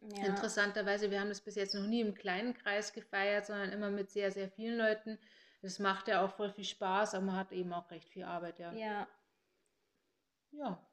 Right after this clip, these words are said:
Speaker 1: Jo.
Speaker 2: Ja, ein Thema machen wir noch, oder?
Speaker 1: Machen wir noch eines, okay.
Speaker 2: Äh, hab ich heute zwei.
Speaker 1: Ja.
Speaker 2: Und zwar,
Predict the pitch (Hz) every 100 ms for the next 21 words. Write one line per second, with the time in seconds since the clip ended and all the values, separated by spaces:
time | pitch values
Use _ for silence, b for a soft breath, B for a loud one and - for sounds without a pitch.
0 | - 233 196 185 190 _ _ _ _ _
1 | _ _ _ 233 240 208 185 202 247 240
2 | 247 269 214 185 180 190 240 302 220 262
3 | 349 440 - 196 196 339 - 320 - 214
4 | 180 349 - - 196 202 196 185 202 226
5 | 220 214 - - - 220 180 156 - _
6 | - 277 220 175 185 269 381 b b b
7 | b _ 240 240 247 - - - 185 170
8 | 185 -